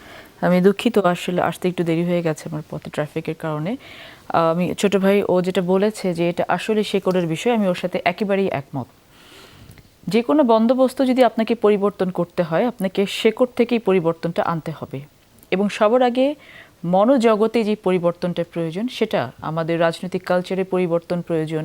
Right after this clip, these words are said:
আমাদের রাজনৈতিক চিন্তাভাবনায় পরিবর্তন প্রয়োজন। আমাদেরকে, আহ, নতুন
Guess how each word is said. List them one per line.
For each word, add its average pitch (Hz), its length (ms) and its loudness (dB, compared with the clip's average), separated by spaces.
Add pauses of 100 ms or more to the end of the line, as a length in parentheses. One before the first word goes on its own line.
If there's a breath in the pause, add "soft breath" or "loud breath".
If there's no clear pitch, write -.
(140)
আমাদের 156 300 -4
রাজনৈতিক 165 540 -2
চিন্তাভাবনায় 196 640 0
পরিবর্তন 160 500 -2
প্রয়োজন। 156 380 -4 (560 loud breath)
আমাদেরকে, 196 580 2 (180)
আহ, 165 220 2 (240)
নতুন 247 340 4